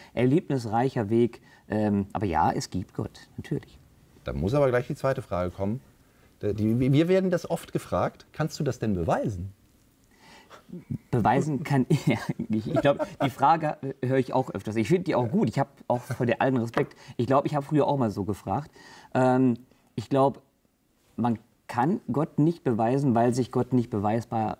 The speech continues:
Speaker 1: machen will. Ähm, das hat ja mit, damit was zu tun, was Gott quasi sich als Ziel gesetzt hat, quasi, ne? Gott will eine vertrauensvolle Beziehung mit uns Menschen haben dann. Ähm,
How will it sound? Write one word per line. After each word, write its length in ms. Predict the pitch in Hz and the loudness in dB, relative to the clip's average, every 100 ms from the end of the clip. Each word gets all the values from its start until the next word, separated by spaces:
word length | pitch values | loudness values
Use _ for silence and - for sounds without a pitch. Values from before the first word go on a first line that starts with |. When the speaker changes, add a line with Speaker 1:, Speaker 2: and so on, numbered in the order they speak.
| - | -4
Speaker 1:
machen 480 | 113 110 107 95 104 | -2 -2 -2 -4 0
will. 240 | 139 80 - - - - - | 0 0 -6 -20 -20 -14 -2
Ähm, 480 | 104 107 101 98 90 - | 2 4 4 2 -2 -4
das 140 | 110 | -2
hat 120 | 135 | 0
ja 80 | 127 | 2
mit, 240 | 120 120 - - - | 2 0 -4 -12 -4
damit 220 | 120 113 | -2 0
was 180 | 123 - | -2 -4
zu 80 | 110 | -8
tun, 300 | - 131 120 | -2 2 2
was 180 | 120 - | 0 -2
Gott 160 | 127 | -4
quasi 300 | - 127 123 | 0 2 2
sich 280 | 110 123 - | 0 -2 0
als 420 | 117 117 - - | 0 0 -4 -12
Ziel 300 | - 165 147 | 0 4 4
gesetzt 380 | 123 117 127 - | 4 2 0 -4
hat, 120 | 104 | -8
quasi, 200 | - 98 | -6 -4
ne? 160 | 107 151 | 0 0
Gott 240 | 117 107 | 0 0
will 240 | 120 147 165 - - - | 2 4 2 -6 -20 -8
eine 80 | 120 | -4
vertrauensvolle 520 | 127 - 143 156 139 | -4 0 0 2 0
Beziehung 480 | 117 113 - 123 95 | 0 -2 0 2 2
mit 340 | 90 - - _ - | -2 -6 -16 _ 0
uns 300 | 135 120 117 | 2 2 0
Menschen 360 | 107 - 107 | -2 -2 -4
haben 280 | 98 90 87 | -4 -4 -6
dann. 180 | - - - - - | -6 -10 -12 -20 -6
Ähm, 380 | 113 110 101 95 | 0 2 2 0